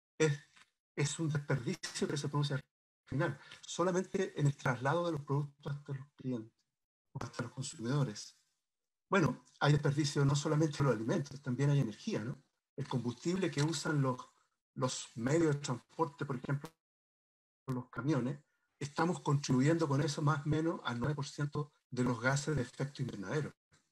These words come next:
A ese nivel estamos hablando de gasto. Bueno, más la hora de, la mano de obra y todos los insumos que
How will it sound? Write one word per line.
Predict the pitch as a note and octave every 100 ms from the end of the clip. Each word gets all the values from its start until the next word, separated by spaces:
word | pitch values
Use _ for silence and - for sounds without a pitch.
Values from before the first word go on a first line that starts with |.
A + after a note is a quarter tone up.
| _ _ _ _ _ _ _ -
A | A2
ese | C#3 -
nivel | D#3+ C#3+ C#3+ C#3+ C#3+
estamos | - B2+ B2 A#2
hablando | A2+ A2+ A#2 A2 - _ _ _ _ _ _ _
de | -
gasto. | B2+ - - - _ _ _ -
Bueno, | E3 D#3+
más | C3 E3
la | D#3 D3
hora | D3+ C3+
de, | C#3
la | C#3+
mano | C3+ C3 A#2+
de | C#3
obra | E3 D#3 D#3
y | D3
todos | C#3+ D3+
los | E3
insumos | D#3+ D3 - F3 F3+ -
que | D3+ D3 D3+